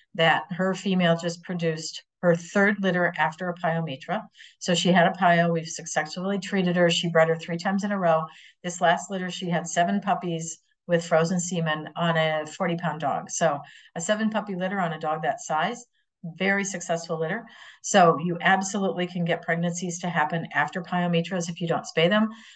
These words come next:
but do not skip a heat cycle. You need to do breeder back to back to back.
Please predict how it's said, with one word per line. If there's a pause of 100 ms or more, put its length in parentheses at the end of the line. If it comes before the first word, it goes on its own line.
(140)
but (160)
do
not
skip
a
heat
cycle.
You
need
to
do
breeder
back
to
back
to
back.